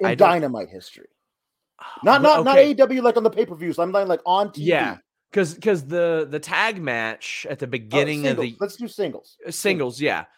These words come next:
Speaker 2: But, I mean, even if we were throwing in the tag match, I think that was on
Speaker 1: Right.
Speaker 2: Rampage. I, I
Speaker 1: Yeah.
Speaker 2: think the Allie, uh, Penelope, Ty, and Anna match, I think
Speaker 1: Right.
Speaker 2: that was on Rampage. Yeah, I would say so. I would, I would say that it was.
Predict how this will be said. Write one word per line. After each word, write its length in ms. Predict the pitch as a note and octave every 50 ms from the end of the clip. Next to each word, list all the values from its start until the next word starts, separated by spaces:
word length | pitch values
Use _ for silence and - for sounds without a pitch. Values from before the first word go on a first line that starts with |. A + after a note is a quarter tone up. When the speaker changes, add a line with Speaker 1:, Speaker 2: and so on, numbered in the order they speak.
| _ _ _
Speaker 2:
But, 120 | - G#3
I 20 | A3
mean, 160 | G#3 G3+ G#3
even 240 | A3+ A#3+ A#3 A#3 G#3+
if 100 | G3 D#3
we 120 | G3 F#3
were 100 | D#3 D#3
throwing 360 | D3 - F#3+ F3+ F3 D#3+ D#3
in 100 | E3 E3+
the 80 | D#3+ D3
tag 200 | D3+ D#3 C3+ B2
match, 200 | B2+ B2 A#2 C3+
I 20 |
think 200 | B2 - D3 C3+
that 100 | C#3 C3
was 100 | A#2+ A2
on 140 | A#2+ A2 G#2
Speaker 1:
Right. 140 | G#2+ A2 G#2+
Speaker 2:
Rampage. 640 | G#2 F#2+ F#2 - E2+ D2+ C2+ - - - - - _ _
I, 160 | G#2 A2+ A#2
I 40 | A2+
Speaker 1:
Yeah. 160 | A#2 A#2 A#2
Speaker 2:
think 260 | A2+ - C3+ B2+ A2
the 600 | - A#2 A2+ A2 G#2+ G#2+ G#2 G2+ G2+ G2+ G2+ G#2 -
Allie, 760 | G#2 A2+ A#2+ A#2 A#2 A#2 A#2 A#2 A#2 A2+ A2 A2 G#2+ G#2+ G#2+ G2+
uh, 540 | G2 G2 G2 F#2+ F#2+ F#2+ F#2 F#2 F#2 F2+ F2+ _ _ _ _ _ _ _ _ _ _ _ _ _
Penelope, 600 | - D3 C#3 C3+ C3 B2+ B2 A#2 - C3+ B2 A2+ G#2+
Ty, 460 | - - B2+ A#2 A2+ A2 G#2+ G#2+ G#2+ A2 G#2+
and 100 | G2+ G2+
Anna 220 | G#2 G#2+ G#2+ G#2+
match, 200 | G#2 G#2 G2+ G2
I 40 | G#2+ G#2
think 40 | F#2
Speaker 1:
Right. 120 | G2+ G2 G#2+
Speaker 2:
that 100 | G2+ F#2+
was 140 | F#2+ F2 G2
on 220 | F#2+ F#2 F2+ F#2
Rampage. 560 | F#2 G2+ G2+ G2+ F#2+ _ G2+ F2 F2 D#2+ _ _ _ _ _ _ _ _ _ _
Yeah, 220 | B2 C#3 D3+ D#3+
I 60 | D3+
would 140 | C#3 C3 A#2+
say 180 | - D#3 C#3 C#3
so. 460 | C3+ - D3 D3 D3 C#3+ B2 A2 - -
I 140 | - A#2+ B2
would, 140 | B2 B2+ B2
I 120 | F#2 B2
would 220 | C3 C3+ C#3 B2 -
say 240 | - D3+ C3+ C3+
that 160 | B2+ B2 B2+ B2+
it 80 | A#2+ G#2+
was. 560 | A#2+ C3 C#3 C3 G2 F2 F2+ - - _